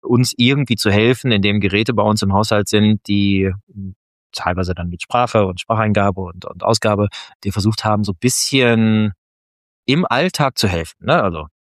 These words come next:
Amazon ganz klassisch solche Sachen mit irgendwelche Sachen bestellen oder ich kann das Ding mal so fragen, wie das Wetter draußen ist, ne? Ob das Sinn macht oder nicht, sei mal dahingestellt, soll sich sel-,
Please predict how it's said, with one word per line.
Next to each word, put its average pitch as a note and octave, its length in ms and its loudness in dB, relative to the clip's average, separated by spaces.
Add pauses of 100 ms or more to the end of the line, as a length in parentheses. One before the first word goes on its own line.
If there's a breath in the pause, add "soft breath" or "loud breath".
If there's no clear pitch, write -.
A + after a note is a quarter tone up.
Amazon F#2 320 -4
ganz E2 260 -14
klassisch G2 360 -2
solche F#2 300 -4
Sachen F#2 240 -6
mit F2 160 -10
irgendwelche F2 340 -8
Sachen F2 220 -6
bestellen A#2 680 4
oder F2+ 160 -4
ich F#2+ 80 -8
kann G2 140 -2
das G2 160 -2
Ding G#2 160 2
mal G2+ 160 4
so G2+ 260 2
fragen, G#2 480 0
wie A2+ 80 2
das B2 160 0
Wetter G#2+ 220 2
draußen G#2 380 2
ist, G#2+ 260 -4
ne? C3 160 2
Ob B2 140 2
das - 140 -10
Sinn F2+ 140 -10
macht F2+ 200 -6
oder A2+ 140 0
nicht, D#3 260 0
sei G2 140 -2
mal F#2+ 120 -2
dahingestellt, B2 500 0
soll F#2 140 -2
sich - 120 -18
sel-, C3+ 120 2